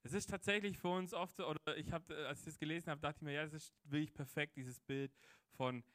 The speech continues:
ich drücke, ich sage zu Gott, „Hallo Gott, bist du da?“ Und Gott sagt, „Ja.“ Super, dann fange ich mal an. Ich, äh, das stört mich, jeden stört mich, was Tabea in ihrem, äh, Theaterstückle auch vorgemacht hat. Ähm, und,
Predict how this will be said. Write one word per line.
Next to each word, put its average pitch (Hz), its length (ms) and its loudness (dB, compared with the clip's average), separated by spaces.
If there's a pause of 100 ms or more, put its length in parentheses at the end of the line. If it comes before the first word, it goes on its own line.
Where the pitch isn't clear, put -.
(160)
ich - 120 -8
drücke, 151 440 2
ich 131 140 0
sage 147 280 0
zu 139 100 -10
Gott, 135 140 -2 (1120)
„Hallo 113 180 2
Gott, 127 220 2 (240)
bist - 160 -6
du 151 60 -6
da?“ 139 260 2 (380)
Und 127 80 -14
Gott 151 100 2
sagt, 151 160 0 (320)
„Ja.“ 101 580 0 (920)
Super, 139 440 4
dann 143 160 4
fange 202 220 4
ich 185 80 2
mal 175 140 6
an. 123 160 4
Ich, 143 180 -4
äh, 165 240 6
das 143 240 2
stört 147 240 0
mich, 131 200 -4
jeden 135 220 0
stört 123 300 -2
mich, 123 180 -4
was 190 160 6
Tabea 156 440 4
in 143 100 -2
ihrem, 135 300 0
äh, 123 240 6
Theaterstückle 127 640 0
auch 117 120 -2
vorgemacht 117 460 -4
hat. 135 120 0 (560)
Ähm, 131 380 6
und, 165 300 2